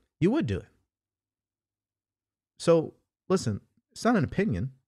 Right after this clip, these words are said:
You can prove this to yourself. You gotta be open-minded. You can't be just hoping and wishing. You can't be believing that someone is gonna do the work for you. You can't be sitting there thinking God's gonna just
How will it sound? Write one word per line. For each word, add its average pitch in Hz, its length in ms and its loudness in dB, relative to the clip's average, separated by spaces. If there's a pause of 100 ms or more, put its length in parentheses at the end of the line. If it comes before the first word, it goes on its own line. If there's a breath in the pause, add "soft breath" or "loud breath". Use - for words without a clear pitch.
(840)
You 143 120 -2
can 139 120 -2
prove 185 220 2
this 175 100 -8
to - 120 -4
yourself. 135 440 -2
You 127 80 -8
gotta 165 140 4
be 156 100 2
open-minded. 135 560 0 (1300)
You 113 100 0
can't 170 260 -2
be 143 140 0
just 135 220 -2
hoping 147 300 0
and 120 160 0
wishing. 123 380 -4 (460)
You 135 120 4
can't 160 300 0
be 139 100 2
believing 131 500 2
that 104 140 0
someone 170 380 2
is 131 100 0
gonna 120 160 0
do 113 140 0
the 123 80 0
work 117 240 0
for 143 240 4
you. 95 100 4
You 104 140 2
can't 147 300 -2
be 123 120 0
sitting 123 280 0
there 113 100 -2
thinking 123 360 -8
God's 151 360 0
gonna 117 260 -6
just 107 300 -14